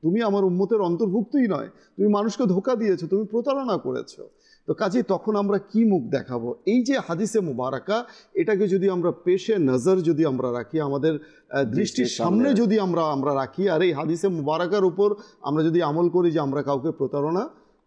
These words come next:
Speaker 1: করব না, কাউকে ধোকা দেব না, তো ইনশাআল্লাহ আশা করা যায় যে আমাকেও কেউ ধোকা দেবে না,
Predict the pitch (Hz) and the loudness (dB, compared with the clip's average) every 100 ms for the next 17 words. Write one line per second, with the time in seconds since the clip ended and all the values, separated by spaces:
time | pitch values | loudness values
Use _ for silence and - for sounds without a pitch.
0 | - 196 220 240 214 180 170 202 123 156 | -2 0 2 0 0 0 0 0 0 0
1 | 254 285 226 160 143 131 165 160 175 180 | 0 2 2 2 0 0 0 0 0 2
2 | 185 185 - _ _ _ - 139 254 - | 2 -2 -12 _ _ _ -8 -4 -2 0
3 | 185 170 156 143 139 - 135 156 233 208 | 0 2 2 2 0 -2 -4 0 0 2
4 | 156 104 120 117 110 120 120 | 0 -2 -8 -6 -8 -8 -12